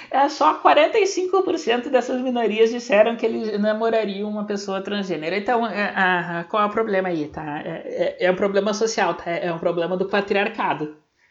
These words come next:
Tá? É, é a única <laughs> conclusão possível.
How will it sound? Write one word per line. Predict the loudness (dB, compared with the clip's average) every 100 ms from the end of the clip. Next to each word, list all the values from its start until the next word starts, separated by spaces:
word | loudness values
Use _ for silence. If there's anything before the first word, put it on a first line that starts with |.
| _ _ _ _ _ _
Tá? | -6 0 0 0
É, | -2 -2
é | -2
a |
única | -2 0 0
<laughs> |
conclusão | 2 0 4 2 2 -10
possível. | -6 -4 -4 -4 -8 -8 -6 -8 -10